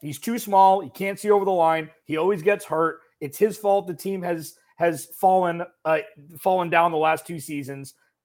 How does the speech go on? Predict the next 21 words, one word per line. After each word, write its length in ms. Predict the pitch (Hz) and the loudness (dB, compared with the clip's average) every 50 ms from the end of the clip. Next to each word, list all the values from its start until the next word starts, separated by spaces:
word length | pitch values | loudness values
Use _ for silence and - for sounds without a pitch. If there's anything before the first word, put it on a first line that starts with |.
| _ - | _ -6
You 100 | 160 170 | -2 0
know, 160 | 165 151 139 | 0 2 2
he's, 240 | 147 160 160 147 135 | 0 0 -2 -2 -4
he's 160 | 151 160 156 | -8 -10 -4
unreliable. 600 | 156 170 214 233 240 214 190 175 175 185 180 170 165 | 0 2 4 6 6 6 6 6 4 2 2 2 0
He's 120 | 147 127 | -2 -2
a 40 | 135 | -2
bad 360 | 117 170 175 190 208 214 175 | 0 2 4 6 6 4 4
leader." 420 | 170 165 165 160 165 165 165 165 - _ _ _ | 0 0 2 4 2 2 2 -2 -6 _ _ _
He 120 | - - 185 | -6 -2 2
does, 200 | 190 202 196 196 - | 2 2 0 0 2
like, 240 | 196 190 190 190 - - _ _ _ _ _ _ _ _ _ _ _ _ _ _ _ _ _ _ _ _ _ _ _ _ _ _ _ _ _ _ _ _ _ _ _ _ _ _ _ _ _ _ _ _ _ _ _ _ _ _ _ _ _ _ _ _ _ _ _ _ _ _ _ _ _ _ _ _ | 4 4 4 4 0 -12 _ _ _ _ _ _ _ _ _ _ _ _ _ _ _ _ _ _ _ _ _ _ _ _ _ _ _ _ _ _ _ _ _ _ _ _ _ _ _ _ _ _ _ _ _ _ _ _ _ _ _ _ _ _ _ _ _ _ _ _ _ _ _ _ _ _ _ _
some 300 | - - - 220 214 254 | -14 -6 -2 0 0 0
of 200 | 302 302 277 208 | -2 -6 -4 0
those 340 | 160 165 180 196 196 - - | 2 2 2 2 0 -4 -8
things, 480 | - 190 180 156 123 - _ - - - _ _ _ _ _ _ _ _ _ _ _ _ _ _ _ _ _ _ _ _ _ _ - | -6 -4 -4 -4 -6 -12 _ -20 -20 -20 _ _ _ _ _ _ _ _ _ _ _ _ _ _ _ _ _ _ _ _ _ _ -8
there's, 380 | 143 180 190 202 214 190 - | -4 0 2 2 2 0 -4
there's 360 | - 151 143 180 185 196 160 | -8 -4 -2 0 0 0 -2
merit 400 | 165 165 165 170 170 151 123 113 - | -2 -2 0 0 0 -2 -4 -8 -10
to 140 | - 151 135 | -10 -10 -10
them. 200 | 110 104 82 | -10 -12 -18